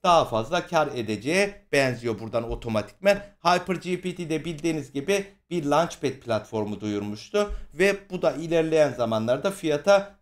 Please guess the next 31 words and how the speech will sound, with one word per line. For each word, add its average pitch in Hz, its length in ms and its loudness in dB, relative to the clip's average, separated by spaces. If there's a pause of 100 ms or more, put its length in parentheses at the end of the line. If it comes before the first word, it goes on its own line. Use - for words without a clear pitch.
pozitif 170 520 -6
yansıyacak 143 720 0
bir 107 80 -20
gelişme. 110 720 0
Hyper 170 380 2
G 160 220 -6
P 156 140 -6
T'de 143 240 -2
özellikle 147 540 -2
güzel 123 420 -4
projeler 107 440 -4
launch 131 320 2
edilmeye 107 420 -4
devam 127 320 2
ederse 143 540 -2 (260)
ciddi 117 440 -6
bir 175 80 -6
yükselme 139 720 -2 (240)
söz 151 240 0
konusu 123 400 -4
olabilir. 135 680 2
Aynı 196 320 6
zamanda 165 400 4
edu 190 360 0
üç 185 220 -6
Labs 151 240 2
arkadaşlar, 147 600 2
N 165 160 2
F 180 160 -2
E 165 220 2 (120)
coin 190 340 2